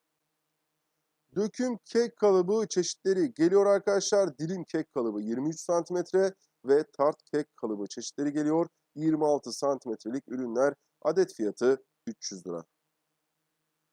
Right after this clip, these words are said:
Tek kişilik yorgan yüz elli beşe iki yüz on beş santimetre, iki yüz altmış dokuz lira. Çift kişilik yorgan yüz doksan beşe iki yüz on beş santimetre, üç yüz liralık fiyatı var. Nehir markasından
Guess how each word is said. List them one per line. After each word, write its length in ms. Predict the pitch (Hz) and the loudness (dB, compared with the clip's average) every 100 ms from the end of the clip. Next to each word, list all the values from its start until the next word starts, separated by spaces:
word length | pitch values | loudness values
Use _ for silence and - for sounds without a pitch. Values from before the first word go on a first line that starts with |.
| _ _ _ _ _ | _ _ _ _ _
Tek 200 | 202 226 | -2 -2
kişilik 360 | 226 - 202 185 | -6 -6 -8 0
yorgan 420 | 190 185 190 214 | 2 4 4 2
yüz 200 | 190 143 | 0 -2
elli 180 | 147 143 | -2 0
beşe 220 | 127 - | -4 -6
iki 160 | 104 113 | -10 -6
yüz 100 | 120 | -2
on 180 | 170 180 | 0 0
beş 100 | 180 | 0
santimetre, 600 | 185 185 185 175 185 185 | -2 -2 -2 -4 -2 -4
iki 240 | 123 113 | -6 -12
yüz 80 | 104 | -8
altmış 320 | 95 - - | -8 -10 -16
dokuz 300 | 90 135 143 | -12 -10 -2
lira. 300 | 165 170 175 _ _ _ - | 4 4 2 _ _ _ -10
Çift 240 | 247 214 | -8 -8
kişilik 340 | 160 - 123 | -10 -8 -6
yorgan 440 | 117 104 101 143 165 | -2 0 2 2 2
yüz 240 | 127 110 | -6 -4
doksan 360 | 107 107 107 98 | -4 -2 -4 -4
beşe 200 | 98 - | -8 -12
iki 200 | - 127 | -12 -4
yüz 80 | 160 | -2
on 160 | 185 | -2
beş 120 | 180 | -4
santimetre, 680 | - 170 165 170 165 180 185 - _ - | -2 -4 -2 -8 -4 -2 -2 -4 _ -12
üç 280 | 143 - 120 | -10 -10 -12
yüz 100 | 110 | -6
liralık 320 | 104 127 - | -6 -6 -8
fiyatı 280 | 95 90 85 | -10 -8 -10
var. 240 | 78 - _ _ _ _ _ _ _ _ _ _ _ _ _ _ _ - | -10 -14 _ _ _ _ _ _ _ _ _ _ _ _ _ _ _ 0
Nehir 320 | 156 185 254 | 2 4 2
markasından 880 | 226 175 147 151 - 127 135 165 | 4 4 4 -2 -4 -2 2 2